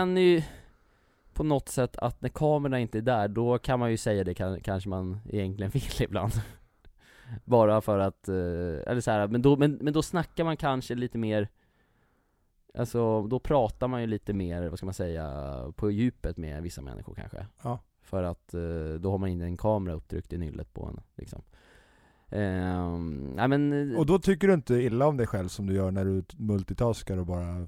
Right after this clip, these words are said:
Speaker 1: fördriver tid?
Speaker 2: Nej, men jag är inte, men jag gör inte alltid det, utan det var ju just det där,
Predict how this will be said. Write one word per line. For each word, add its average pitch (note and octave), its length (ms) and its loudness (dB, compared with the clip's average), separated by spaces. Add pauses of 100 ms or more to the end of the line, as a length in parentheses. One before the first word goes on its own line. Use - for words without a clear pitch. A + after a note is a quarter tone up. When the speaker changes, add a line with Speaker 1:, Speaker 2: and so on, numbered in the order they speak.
Speaker 1:
fördriver F#2 340 -4
tid? E2+ 280 -6 (300)
Speaker 2:
Nej, C3 140 8
men C#3+ 80 10
jag C#3+ 100 10
är C#3 40 10
inte, B2+ 300 -2 (160)
men C#3+ 120 4
jag C3 120 6
gör C3 120 6
inte A#2+ 160 0
alltid C#3 580 -2
det, C#2 120 -4
utan G2 300 -4
det G#2+ 60 -2
var B2+ 120 4
ju A#2+ 80 2
just A2 180 0
det A2 60 -2
där, G2 200 0